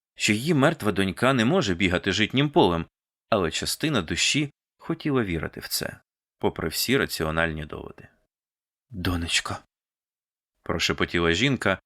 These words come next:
і кинулась за капелюшком. Вона товкла жито, розгрібала його м'ясисті стебла, перечіпалася через спухлу землю, поспішаючи на дитячий сміх.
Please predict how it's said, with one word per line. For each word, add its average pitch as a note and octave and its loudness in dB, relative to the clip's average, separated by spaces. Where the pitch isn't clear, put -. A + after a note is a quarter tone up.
і D#3+ -2
кинулась C3+ 4
за G2+ 0
капелюшком. - -6
Вона C3+ 2
товкла A2 0
жито, E2 -6
розгрібала G2 4
його F#2 4
м'ясисті G#2+ 2
стебла, C#3+ 4
перечіпалася D3+ 4
через A2 4
спухлу C3 0
землю, G#2 2
поспішаючи G2+ 0
на E2 -2
дитячий D#2 -6
сміх. - -10